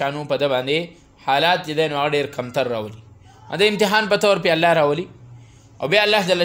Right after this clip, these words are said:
شانه نبی علیه السلام ته تسلي ورکوي: «ولو شاء ربک لجعل الناس امة واحدة.» ای پیغمبره، که ستا رب غوښتلی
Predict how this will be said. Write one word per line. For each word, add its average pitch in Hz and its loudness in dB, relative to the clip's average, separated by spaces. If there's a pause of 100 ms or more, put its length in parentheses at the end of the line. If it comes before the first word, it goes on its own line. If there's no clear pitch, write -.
شانه 175 2
نبی 165 0
علیه 156 2
السلام 160 -2
ته 139 -14
تسلي 147 -6
ورکوي: 143 -2
«ولو 143 -2
شاء 139 0
ربک 147 -6
لجعل 127 -2
الناس 131 -8
امة 131 -10 (160)
واحدة.» 104 -10 (800)
ای 139 -2
پیغمبره، 165 2
که 156 -6
ستا 165 0
رب 160 0
غوښتلی 165 0